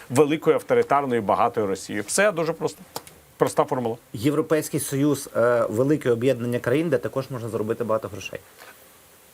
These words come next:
Speaker 1: Звісно, але цей Європейський Союз, по-перше, не авторитарний.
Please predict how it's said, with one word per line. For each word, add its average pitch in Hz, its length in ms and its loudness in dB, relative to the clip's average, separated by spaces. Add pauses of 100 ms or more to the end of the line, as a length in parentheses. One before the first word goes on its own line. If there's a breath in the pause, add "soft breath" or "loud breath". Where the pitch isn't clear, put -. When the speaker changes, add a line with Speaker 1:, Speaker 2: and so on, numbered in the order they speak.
Speaker 1:
Звісно, 131 640 0
але 117 880 2
цей 123 220 0
Європейський 120 920 -2
Союз, 135 300 -4
по-перше, 120 460 0
не 113 120 0
авторитарний. 117 720 0